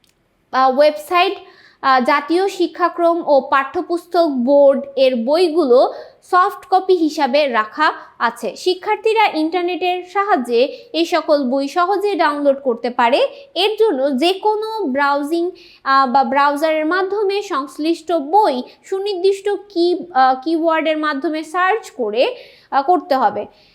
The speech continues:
ফলে সে হচ্ছে এনসিটিভি এর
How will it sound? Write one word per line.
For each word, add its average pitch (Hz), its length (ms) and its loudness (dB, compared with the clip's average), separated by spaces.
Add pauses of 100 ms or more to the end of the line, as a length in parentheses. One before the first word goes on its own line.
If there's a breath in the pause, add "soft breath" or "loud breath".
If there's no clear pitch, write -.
(680 soft breath)
ফলে 370 440 4 (240)
সে 311 240 0
হচ্ছে 330 460 0
এনসিটিভি 311 1000 0
এর 285 260 2